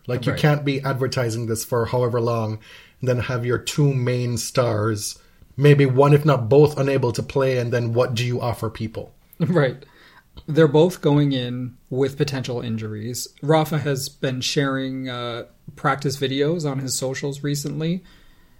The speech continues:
Speaker 2: trying to drum up some optimism about his health. I'm not sure if he's ready to compete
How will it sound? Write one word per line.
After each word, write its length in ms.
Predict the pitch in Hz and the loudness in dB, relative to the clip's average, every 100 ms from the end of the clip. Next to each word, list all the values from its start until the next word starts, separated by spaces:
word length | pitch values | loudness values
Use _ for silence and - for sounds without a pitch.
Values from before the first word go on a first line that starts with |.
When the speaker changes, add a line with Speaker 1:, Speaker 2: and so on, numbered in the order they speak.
| - | -14
Speaker 2:
trying 280 | - - 143 | -6 -2 0
to 100 | 139 | 0
drum 240 | 139 135 131 | -2 -2 -2
up 160 | 131 | -4
some 220 | - 131 | -4 -4
optimism 800 | 127 113 - 143 135 131 180 226 - - | -4 -6 -6 -4 -4 -2 -4 -4 -8 -10
about 280 | 127 127 | -4 -4
his 140 | 123 - | -4 -6
health. 420 | 123 147 233 - - - - - | -6 -6 -10 -18 -20 -20 -20 -6
I'm 160 | 131 | 0
not 160 | 147 143 | 2 2
sure 200 | - 131 | 0 -2
if 120 | 123 | -4
he's 200 | - 120 | -6 -6
ready 200 | 113 120 | -6 -6
to 120 | 113 117 | -8 -8
compete 480 | - 123 147 135 | -8 -6 -4 -4